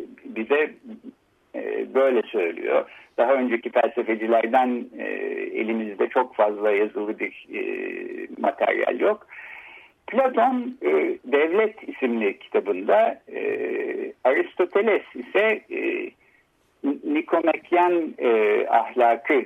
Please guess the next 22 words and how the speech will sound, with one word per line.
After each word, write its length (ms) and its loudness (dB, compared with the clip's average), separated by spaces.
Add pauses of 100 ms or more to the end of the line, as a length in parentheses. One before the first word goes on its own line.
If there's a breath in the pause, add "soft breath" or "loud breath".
(140)
isimli, 500 -4 (840)
e, 240 -14
kitabında 760 0
adalet 480 4 (180)
konusunu 680 -2
uzun 360 2
boylu 280 2
tartışıyorlar. 760 0 (640 loud breath)
E, 220 -4 (240)
Platon'un 480 2
Devlet 380 0
kitabında 680 0
her 280 2
zaman 380 2
olduğu 440 2
gibi, 480 -2 (100)
e, 80 -4 (380)
bir 220 0
diyalog 420 4 (240)
sürüyor. 680 0 (120)
Burada, 440 2 (540 loud breath)
e, 80 -2